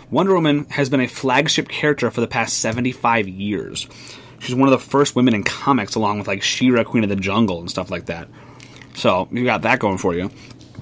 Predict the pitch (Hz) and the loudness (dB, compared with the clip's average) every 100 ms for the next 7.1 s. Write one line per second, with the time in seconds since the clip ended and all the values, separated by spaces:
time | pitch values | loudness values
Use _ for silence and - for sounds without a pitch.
0 | - - - - - - - 165 190 311 | -16 -14 -10 -6 -2 -4 -2 2 2 4
1 | 254 196 180 - - - - - 190 175 | 2 2 -2 -10 -20 -20 -18 -2 0 2
2 | 190 240 226 185 156 139 - 120 113 107 | 2 2 2 2 2 -2 0 2 2 2
3 | 120 143 135 127 117 110 107 107 101 104 | 2 2 4 2 2 0 0 0 0 0
4 | 107 87 92 - 90 87 - - - 120 | -2 -2 -4 -4 -10 -10 -16 -20 -4 0
5 | 120 107 95 90 90 - 131 147 147 131 | 2 2 0 -4 -6 0 2 4 4 2
6 | 113 - - 147 127 131 120 104 92 92 | -2 -6 -2 0 0 -2 2 2 0 -6
7 | - | -10